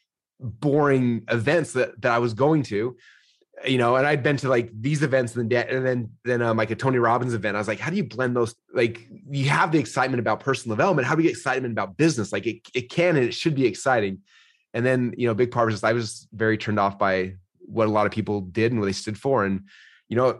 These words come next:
for me, at the season of my life, I came to this business, I just got married, my wife and I gotten pregnant, like,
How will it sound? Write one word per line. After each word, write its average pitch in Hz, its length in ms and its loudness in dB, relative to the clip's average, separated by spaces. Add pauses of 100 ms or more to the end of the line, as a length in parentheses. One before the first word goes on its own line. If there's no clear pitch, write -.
for 131 120 0
me, 156 140 6
at 117 100 0
the 117 220 -2
season 147 340 2
of 131 40 4
my 120 60 4
life, 117 240 2
I 110 60 4
came 120 160 -2
to 127 60 0
this 117 80 -6
business, 123 300 -2
I 101 80 0
just 101 200 -8
got 104 160 -2
married, 127 240 4
my 113 60 2
wife 107 260 0
and 107 80 0
I 104 40 -2
gotten 92 240 -8
pregnant, 135 400 0
like, 110 200 -2